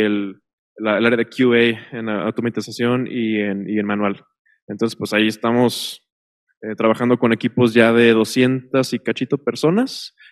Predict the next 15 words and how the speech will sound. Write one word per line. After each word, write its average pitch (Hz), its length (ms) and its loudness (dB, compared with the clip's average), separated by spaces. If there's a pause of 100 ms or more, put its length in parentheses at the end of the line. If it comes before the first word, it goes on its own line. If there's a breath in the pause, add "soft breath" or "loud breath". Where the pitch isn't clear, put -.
(140 soft breath)
Tenemos 120 540 0
alrededor 113 320 2
de 127 80 0
cuarenta 123 880 2
en 110 440 0
Aguascalientes. 156 800 0 (360 soft breath)
En 117 100 0
Guadalajara 110 380 2
tenemos 123 360 2
ciento 120 800 -6
sesenta 139 880 -8
más 127 240 -14
o - 20 -14
menos. 160 560 -6 (600 soft breath)
Y, 113 580 2